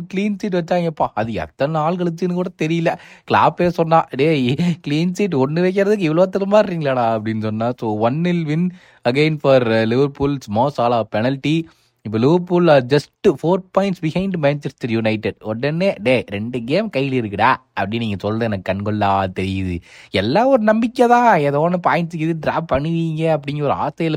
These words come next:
பேசிட்டு இருக்கே. ஆனா, Liv-, Man United பாயிண்ட்ஸ் டிராப் பண்ற மாதிரி தெரியல. ஆனா, யுனைடெட்னு பேசும்போது தான், நாளைக்கு வந்து away game to Brighton. அடாடாடாடாடா, தரமான கேமா இருக்கும்னு நினைக்கிறேன். யாரு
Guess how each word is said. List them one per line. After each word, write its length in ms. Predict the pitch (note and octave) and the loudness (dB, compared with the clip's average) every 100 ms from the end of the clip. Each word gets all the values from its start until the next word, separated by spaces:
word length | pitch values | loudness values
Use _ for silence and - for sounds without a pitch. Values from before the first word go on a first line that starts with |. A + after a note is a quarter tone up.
| C#3+ | -4
பேசிட்டு 300 | C3+ C#3+ C3 | -6 -6 -8
இருக்கே. 200 | A#2 A#2+ | -2 0
ஆனா, 160 | A2 | 0
Liv-, 260 | A#2+ G#2 A2+ | 0 -4 -4
Man 260 | F#2 G#2+ D3 D#3+ | -2 -2 -2 -2
United 340 | D#3+ D#3 D#3+ C#3 | -2 -2 -6 -4
பாயிண்ட்ஸ் 280 | - C#3 C#3+ | -4 -4 -4
டிராப் 280 | A#2 A2+ D3 | -2 -2 -2
பண்ற 220 | C3+ A#2+ | -4 -2
மாதிரி 240 | A#2+ D#3+ E3 | -2 -2 -2
தெரியல. 300 | A#2 D#3+ F3+ F#3 - - - _ | -2 0 0 0 -4 -20 -20 _
ஆனா, 160 | C3+ D3 | 0 2
யுனைடெட்னு 600 | C#3+ D3 F3 E3+ F3 E3 | 2 2 2 0 -2 0
பேசும்போது 560 | D#3 D3 D3+ D3 D3 | 2 2 2 0 0
தான், 160 | D3 E3 | 2 2
நாளைக்கு 520 | A#2+ B2+ E3+ D#3+ C3 | 2 2 0 -2 -4
வந்து 320 | A#2+ C3+ E3 | -4 -2 -2
away 480 | A#2+ E2+ A2 D#3+ G#3 | -2 -4 0 2 4
game 320 | F#3+ E3+ E3 | 4 2 2
to 100 | D#3 | 2
Brighton. 640 | F#3 B2+ G#2+ C#3 E3+ E3 A#2+ - | 0 2 2 2 2 0 -2 -8
அடாடாடாடாடா, 840 | G2 G2+ C3 G2+ F#2 F#2 F#2 F2+ - _ _ | -6 -2 0 0 -2 -2 -2 -2 -6 _ _
தரமான 720 | G2 G#2 A#2+ D3 E3+ F#3 A3 | 0 2 2 4 4 6 4
கேமா 380 | F#3 D3 D3 D3 | 4 2 2 0
இருக்கும்னு 300 | C3 C3+ C#3 | 0 -4 -4
நினைக்கிறேன். 460 | C#3 A#2+ A#2+ A#2 D3 - - | -2 -2 0 -2 -2 -8 -10
யாரு 560 | G2+ G#2 C3 G3+ B3 | 0 4 6 6 4